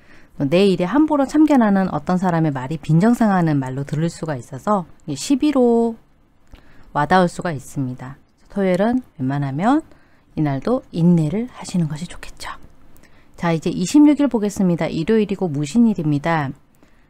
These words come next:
천간에는 식신이 들어왔고 지지에서는 편재가 들어왔습니다. 그리고 병지 환경에 병화가 놓이는 날입니다.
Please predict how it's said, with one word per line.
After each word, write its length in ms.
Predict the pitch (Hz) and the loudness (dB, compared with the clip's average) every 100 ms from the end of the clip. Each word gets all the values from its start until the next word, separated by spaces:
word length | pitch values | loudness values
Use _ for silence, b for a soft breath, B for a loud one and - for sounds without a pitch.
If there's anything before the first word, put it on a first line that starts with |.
| - | -2
천간에는 640 | 294 285 302 285 269 254 | 4 6 6 6 4 2
식신이 480 | 254 339 - 349 320 | 0 -8 -2 0 2
들어왔고 920 | 254 208 185 156 - - 247 277 302 | 2 2 2 0 -6 0 4 4 4
지지에서는 800 | 285 147 156 165 170 156 151 151 | 0 -4 -2 -2 0 0 0 -2
편재가 720 | - 262 277 277 - 139 147 | -2 4 6 6 4 -4 -4
들어왔습니다. 880 | 147 143 135 123 - 135 120 135 139 - _ _ - | -6 -6 -8 -12 -10 -10 -10 -14 -18 -20 _ _ -20
그리고 580 | - 131 - 214 254 294 - _ _ | -16 -16 -4 0 2 0 -4 _ _
병지 340 | - 143 143 147 | -8 -4 -2 -2
환경에 720 | 180 262 269 269 220 208 208 | 2 4 6 4 4 2 0
병화가 380 | 170 147 151 151 | -2 -2 -2 -4
놓이는 360 | 143 185 180 | -2 0 2
날입니다. 580 | 143 131 127 127 139 139 | 0 -2 -8 -8 -10 -12